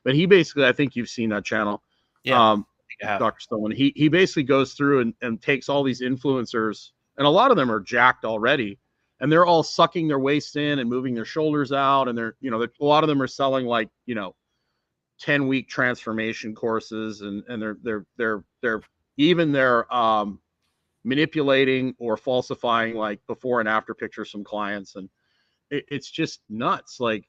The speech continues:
Speaker 1: and, and a lot of people don't disclaim, you know, they'll be like, "Yeah, I just, like, you know, I just, I just eat and eat chicken and broccoli and rice." And they don't tell 'em about the fact they're on performance enhancing drugs or,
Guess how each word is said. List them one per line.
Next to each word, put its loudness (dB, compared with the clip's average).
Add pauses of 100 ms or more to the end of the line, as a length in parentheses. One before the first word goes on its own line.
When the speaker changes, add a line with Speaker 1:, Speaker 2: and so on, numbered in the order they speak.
Speaker 1:
and, -8
and -4
a -2
lot 4
of -4
people -4
don't -4 (200)
disclaim, -4
you -10
know, -2
they'll 0
be 0
like, -2
"Yeah, 4
I 2
just, -8
like, -2 (680)
you -4
know, -2
I 0
just, -10 (100)
I -6
just -10
eat -2
and -6
eat -6
chicken -8
and -4
broccoli -2
and -4
rice." -2
And -12
they -6
don't -6
tell -4
'em -2
about -4
the -12
fact -6
they're -4
on -4
performance -10
enhancing -18
drugs -2
or, -10